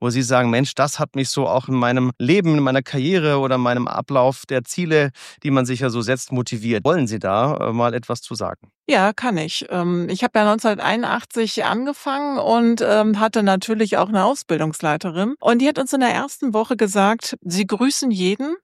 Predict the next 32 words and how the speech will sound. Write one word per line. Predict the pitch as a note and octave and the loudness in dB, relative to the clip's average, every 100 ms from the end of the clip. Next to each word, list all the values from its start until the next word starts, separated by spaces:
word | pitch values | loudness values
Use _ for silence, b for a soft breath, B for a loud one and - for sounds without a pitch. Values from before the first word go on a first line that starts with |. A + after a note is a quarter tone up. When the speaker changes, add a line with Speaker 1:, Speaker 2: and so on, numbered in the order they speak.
| _ | _
Speaker 2:
und | - F#3+ E3+ | 0 2 2
geben | F3+ F3+ | 0 0
jeden | D#3+ D#3+ A3 C#4+ | -2 0 -2 -2
Fehler | - F3 F3 F3+ | -4 -2 0 0
sofort | G3 - G#3+ - | -2 -4 -8 -8
zu.“ | - D#3 F#3 - _ _ _ _ | -8 -8 -8 -12 _ _ _ _
Und | G3+ G3+ | 2 4
das | G3 A#3+ | 4 2
ist, | C#4+ - - - | -4 -8 -10 -4
äh, | A3+ A3 | 0 0
tatsächlich | - A#3 D4+ C4+ B3+ C#4+ | 0 -2 -2 -6 -6 -6
mein | A#3 G#3+ | -2 -2
Sparkassenmotto, | - F3+ F#3+ C4+ B3+ C#4 B3+ B3+ C4 D4+ F4 F4 D#4 _ | -2 -4 -4 -6 -8 -4 -2 -2 -2 -2 -2 -4 -8 _
vielleicht | - F3 D#3+ - | -4 0 0 -2
sogar | G3 F3+ | 0 2
auch | F3+ | 2
mein | F#3 E3+ | 2 2
Lebensmotto | F3 G#3+ C#4+ B3 B3 G#3 | 0 -2 -4 -2 -2 -2
bis | F#3+ - | -2 0
heute, | F#3+ A3+ C#4+ C#4+ | 0 0 -2 -2
unverändert. | - C#4 - B3+ F#3+ B3+ F#4 A4+ - | -2 -2 0 0 2 0 -2 -6 -8
Und, | - A#3 A#3+ B3 | 0 4 4 4
ähm, | C4+ A3+ A#3 | 2 2 2
zu | A3+ A3+ | 2 0
Beginn | A#3 C#4+ D4+ | 2 0 2
meiner, | B3 A#3 A3+ A3 A3+ | 2 4 4 2 2
äh, | - G#3 | 0 -2
Vorstandstätigkeit, | D4+ E4+ A#3 G#3 - G#3 A3 G#3 - A3 A3+ B3 | -2 -4 -4 -4 -4 -6 -4 -8 -8 -4 -2 -4
äh, | - A3+ | -2 -2
kam | G#3+ A#3+ B3+ B3 | -4 -4 -2 2
noch | A#3 - - | 0 -2 -6
ein | - G#3 C4+ C#4+ | -2 -2 -2 -4